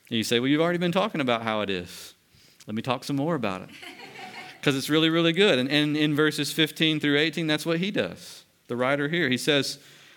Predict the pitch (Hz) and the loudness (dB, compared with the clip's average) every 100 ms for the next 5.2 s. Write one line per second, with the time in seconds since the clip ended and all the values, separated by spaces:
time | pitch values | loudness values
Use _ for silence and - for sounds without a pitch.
0 | _ 131 123 147 202 214 202 - 196 196 | _ -4 0 2 4 4 2 0 2 2
1 | 196 - 175 220 277 247 240 233 233 214 | 2 -2 0 2 2 2 2 4 0 2
2 | - 143 120 117 107 95 - - - - | 2 2 2 0 0 -2 -6 -16 -20 -6
3 | - 175 175 147 165 196 175 - 160 147 | 2 2 2 2 4 6 4 2 0 0
4 | 143 170 180 151 135 127 127 131 139 135 | 0 0 2 2 4 4 4 2 2 2
5 | 117 110 | 2 -4